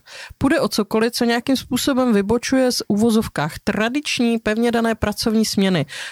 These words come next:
od do na jasně určeném místě.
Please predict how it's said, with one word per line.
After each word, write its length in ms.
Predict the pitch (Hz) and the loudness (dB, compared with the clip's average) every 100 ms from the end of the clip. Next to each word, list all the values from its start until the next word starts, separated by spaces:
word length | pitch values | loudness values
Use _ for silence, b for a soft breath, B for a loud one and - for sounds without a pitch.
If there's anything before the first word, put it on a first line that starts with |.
| B - | B -2
od 180 | 220 | 0
do 380 | 175 170 156 233 285 B B - | 2 2 2 0 -4 B B 0
na 100 | 208 | 2
jasně 440 | 202 196 262 240 | 2 2 2 2
určeném 480 | 208 196 220 196 185 | 0 -2 0 2 4
místě. 420 | 170 170 - - | 2 0 -4 -6